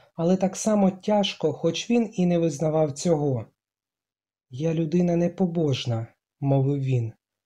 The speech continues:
«одначе ладен десять разів проказати Отче наш і десять разів Богородицю, аби тільки подужати цю рибину.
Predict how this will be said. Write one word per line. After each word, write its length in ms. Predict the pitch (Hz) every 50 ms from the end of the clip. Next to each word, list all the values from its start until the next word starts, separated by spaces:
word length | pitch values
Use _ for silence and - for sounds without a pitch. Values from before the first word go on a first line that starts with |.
| _ _ -
«одначе 680 | 147 143 135 151 185 190 190 190 190 - - 139 135 - - - _ _ _ -
ладен 540 | 160 175 190 202 196 202 202 196 202 196 202 -
десять 540 | 185 160 160 208 226 202 208 - 214 196 -
разів 500 | 196 196 190 180 - - 202 214 208 190
проказати 680 | - 175 170 170 180 175 165 190 196 196 190 - - - -
Отче 380 | 185 180 - - - - 165
наш 480 | 170 180 202 220 214 196 202 - - - - - _ _ _ _ -
і 80 | 151
десять 520 | 143 147 190 196 196 196 - 190 170 - 175
разів 640 | 170 170 165 160 143 139 - 208 214 208 180 - - - _ _ _
Богородицю, 1080 | - 143 165 180 165 180 190 196 202 202 190 170 143 127 123 113 - - - 113 117 - _ _ _ _ _
аби 240 | 143 135 135 160 165
тільки 380 | 165 - 180 160 156 - 175
подужати 720 | - - 175 170 156 147 175 185 196 180 196 196 196 - 185
цю 260 | 175 - - 180 175
рибину. 680 | 175 185 185 170 160 175 175 160 147 131 120 120 117 117